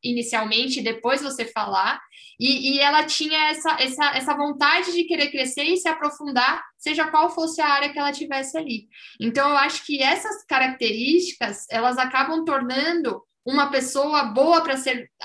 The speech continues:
na área de venda. Só que é que nem o que vocês falaram, se você não tem a base e, e, e essa habilidade,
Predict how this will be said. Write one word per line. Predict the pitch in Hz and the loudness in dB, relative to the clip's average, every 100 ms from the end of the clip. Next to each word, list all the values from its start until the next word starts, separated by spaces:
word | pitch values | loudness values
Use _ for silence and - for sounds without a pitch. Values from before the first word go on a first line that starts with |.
| 233 | 0
na | 240 | 4
área | 233 226 | 4 4
de | 226 | -2
venda. | 220 196 180 170 | -4 -6 -8 -10
Só | - 262 | -6 -4
que | 311 311 311 _ | -2 -4 -8 _
é | - 233 | -4 -2
que | 311 | 2
nem | 269 | 0
o | 277 | 0
que | |
vocês | 294 302 311 - | -6 -6 -6 -4
falaram, | 381 320 | 0 0
se | 226 240 | 0 -6
você | 247 311 | -6 -4
não | 339 | -4
tem | 320 285 | -4 -2
a | 247 | -2
base | 208 214 220 208 196 | 2 2 2 0 -6
e, | 165 220 202 | -6 -10 -8
e, | 220 202 | -8 -2
e | 220 | -2
essa | 226 240 | 0 0
habilidade, | 226 214 233 185 202 226 311 294 214 165 | 0 0 -6 -2 0 2 2 0 -4 -8